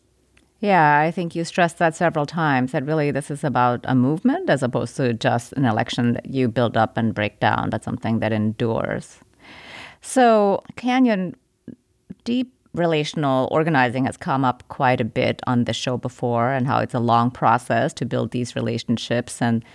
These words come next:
that this kind of organism can be transformative, as Chloe just described, not extractive. It's about community service. And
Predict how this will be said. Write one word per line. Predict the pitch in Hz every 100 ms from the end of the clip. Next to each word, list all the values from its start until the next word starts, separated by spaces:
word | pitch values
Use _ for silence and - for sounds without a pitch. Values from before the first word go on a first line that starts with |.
| - -
that | - 135 -
this | 147 -
kind | - 151 131
of | 127
organism | 127 123 120 120 117 131 120
can | - - 143 143
be | 131 123 123
transformative, | - 117 113 - - 151 139 117 104 143
as | - -
Chloe | - 131 113
just | 113 113 -
described, | 113 - 107 98 120 -
not | 120 117
extractive. | 110 - 120 117 - 127 131 123
It's | -
about | 117 113
community | - 143 127 123
service. | 123 127 127 160 226 - - - - -
And | 233 233 240